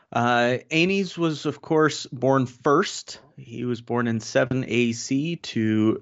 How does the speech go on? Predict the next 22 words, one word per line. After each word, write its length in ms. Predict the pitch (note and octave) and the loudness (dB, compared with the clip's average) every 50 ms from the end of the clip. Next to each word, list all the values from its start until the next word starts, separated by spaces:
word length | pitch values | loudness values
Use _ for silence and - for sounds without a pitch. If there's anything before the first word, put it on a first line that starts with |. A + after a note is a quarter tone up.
| - - - | -8 -10 -6
uh, 300 | - G2+ G#2 G#2+ - - - - - - - - | -4 -2 0 0 0 0 0 0 -2 -2 -2 -2
Aegon's 920 | - A#2+ A#2 A#2 A2+ A#2 A2+ A2 A2 A2 A2 A2 A2 G#2 - - - - - - - - - - | 0 2 2 4 4 2 2 4 4 4 4 4 2 2 0 -2 -4 -6 -8 -12 -12 -16 -10 -2
younger 680 | - B2 C3+ D3+ E3+ F3 D3+ C#3+ B2 A#2+ A#2 A#2 A#2 - _ | 2 4 4 6 6 4 6 6 6 4 4 0 -4 -10 _
sister 420 | - - - A#2 A2 - - A2 G#2+ | -10 -6 -4 -4 -4 -4 -4 -2 0
wife, 380 | G#2+ G#2+ G#2 G#2+ A2+ A2+ - | 0 2 2 2 0 -2 -2
Rhaenys. 640 | - A#2+ A#2+ B2 A#2+ A2 G#2 A#2 D3+ F3 - - - _ _ - - - - - - - - - - - - - | -2 0 2 2 2 0 0 -2 -4 -6 -8 -10 -16 _ _ -20 -20 -20 -20 -20 -18 -18 -20 -20 -20 -20 -16 -8
Uh, 520 | - G#2+ A2 G#2+ G#2+ G#2 G#2 G#2 G#2 G#2+ G#2+ | -2 0 2 2 2 4 4 4 4 2 2
Maegor 500 | A#2 A#2+ B2+ C3+ D3 C3+ D3+ D3 C3+ C3 | 2 2 2 2 2 2 2 2 2 0
came 600 | - - C3+ B2+ B2 B2 A#2+ A#2+ B2 A#2+ A#2+ B2 B2 - - _ _ _ _ _ _ _ - | -2 -4 -4 -2 -2 0 0 0 0 0 0 -2 -2 -4 -8 _ _ _ _ _ _ _ -6
about 180 | - G#2 - | -6 -6 -6
five 320 | - - A#2+ A#2 B2 B2+ B2+ | -4 -2 0 0 0 0 0
years 220 | B2+ B2 A#2 A2 | -2 -2 -2 -2
later, 460 | A#2 A#2 A2 A2 G#2+ B2 C3 D3+ D3 - _ _ _ _ _ _ - _ _ - | -2 0 0 2 2 0 0 -2 -4 -10 _ _ _ _ _ _ -20 _ _ -6
daughter 320 | - G#2 G#2 - G#2+ G#2+ | -4 -4 -2 -2 -2 -2
of 120 | G#2+ G2+ G#2 | -2 -2 -4
Visenya, 640 | - G#2 - - - - D3 D3+ D3+ C3 A#2+ - | -6 -8 -8 -6 -2 0 0 2 2 0 -2 -2
or 100 | - A2 | -4 -6
son, 400 | G2+ - - - C3+ A2+ G#2+ G#2+ | -6 -2 0 2 2 2 2 -2
excuse 320 | G#2 - - - A#2+ A2+ A2+ | -4 -8 -8 -6 -6 -4 -4
me, 160 | B2 C#3 - | -4 -4 -4
of 160 | - G#2 G2 | -4 -6 -6
Visenya. 720 | G#2+ A2+ G#2 - - - - G#3 F#3+ C#3 - - D2 G2 | -6 -6 -6 -6 -6 -4 -4 -4 -2 -2 -2 -2 -2 -4